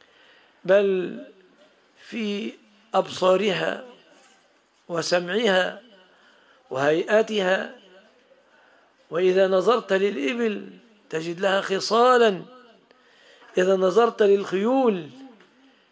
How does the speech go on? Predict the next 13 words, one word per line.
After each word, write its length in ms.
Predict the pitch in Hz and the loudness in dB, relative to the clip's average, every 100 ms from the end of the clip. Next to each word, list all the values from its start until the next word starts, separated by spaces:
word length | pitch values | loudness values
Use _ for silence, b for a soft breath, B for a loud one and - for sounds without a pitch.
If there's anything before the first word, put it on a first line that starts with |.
| _ | _
لها 240 | 160 175 175 | -2 0 -2
خصال 880 | 175 160 - 214 240 247 226 214 | -4 -8 2 4 6 6 4 2
أيضاً، 560 | 254 262 285 233 196 156 - - - _ _ _ _ _ | 0 0 2 2 0 -8 -20 -20 -20 _ _ _ _ _
للخيول 540 | 170 160 165 214 208 196 | -14 -10 0 4 4 2
خصال. 580 | 175 - 233 233 160 - _ _ b b b b b - | -6 0 0 0 -4 -8 _ _ b b b b b -2
والذين 400 | 185 202 311 339 | 2 2 2 0
يشتغلون 680 | 285 - 254 262 262 254 | 0 0 -4 -2 0 0
في 160 | 220 220 | 2 2
هذا 140 | 208 | 2
يقولون 300 | 208 208 240 | 0 0 -4
أحياناً 520 | 214 185 226 226 220 226 - | -2 0 0 0 -6 -12 -10
تكون 340 | 185 226 220 | -4 0 2
الفرس 720 | 196 - 180 202 214 - - | 0 0 2 4 2 -4 -18